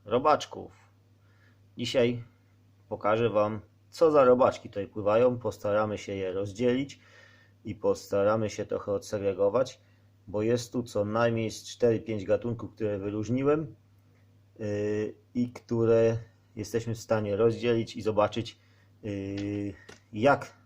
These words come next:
będą smakowały potem rybom. I jeszcze kolejny nowy zakup. Dokupiłem sobie lotosów. Jeszcze dostałem w gratisie limnobium. Pokażę wam,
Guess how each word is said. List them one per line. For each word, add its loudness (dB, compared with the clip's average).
będą -4
smakowały -2
potem -8
rybom. -6
I 0
jeszcze 2
kolejny -2
nowy -2
zakup. -2
Dokupiłem 2
sobie -2
lotosów. 0
Jeszcze -6
dostałem -2
w -10
gratisie -6
limnobium. -2
Pokażę 0
wam, 0